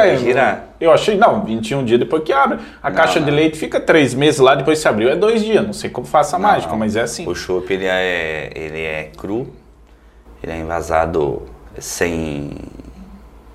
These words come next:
Speaker 1: é... como é que se diz?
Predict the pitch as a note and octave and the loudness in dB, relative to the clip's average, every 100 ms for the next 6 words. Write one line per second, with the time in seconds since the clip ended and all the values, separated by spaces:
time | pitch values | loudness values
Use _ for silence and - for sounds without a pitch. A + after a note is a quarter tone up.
0 | - - - - - D2+ D2+ D2 D2 D2+ | -20 -20 -20 -20 -18 -14 -12 -14 -14 -16
1 | C#2+ - - - - - - - - - | -16 -18 -20 -20 -20 -20 -20 -20 -12 -12
2 | - - - - - - - - - D2+ | -14 -20 -20 -20 -20 -20 -20 -20 -14 -12
3 | D2 - D#2 D#2+ - - - - | -12 -10 -6 -6 -6 -10 -10 -10